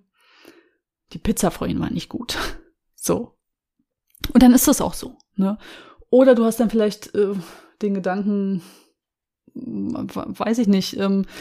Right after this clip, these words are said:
äh, „Mir bekam das Gespräch mit X Y vorhin nicht gut.“ Dann liegt es daran,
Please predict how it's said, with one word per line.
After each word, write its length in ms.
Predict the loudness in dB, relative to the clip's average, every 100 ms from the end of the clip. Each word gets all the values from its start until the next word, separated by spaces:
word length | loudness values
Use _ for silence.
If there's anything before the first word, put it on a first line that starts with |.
| -20 -20 -14
äh, 180 | -4 0
„Mir 300 | 2 2 2
bekam 400 | -2 -2 2 4
das 160 | 4 2
Gespräch 420 | -6 2 4 8
mit 140 | 6
X 240 | 6 -6 -2
Y 400 | 0 4 4 2
vorhin 300 | -2 -2 -2
nicht 160 | -4
gut.“ 280 | -6 -10 -10 -16 -20 -2
Dann 120 | 6
liegt 220 | 8 8
es 140 | 2 2
daran, 480 | 4 4 4 2